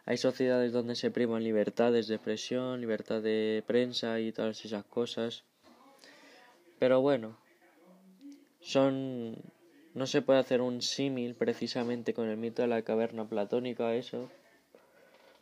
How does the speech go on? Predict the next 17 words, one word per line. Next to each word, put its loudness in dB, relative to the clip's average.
porque 6
hay 8
miles 2
de 6
copias, 6
de 2
copias, 2
de 2
copias 0
que 4
pretenden 2
ser 2
iguales 4
a 2
una 0
única 0
copia 2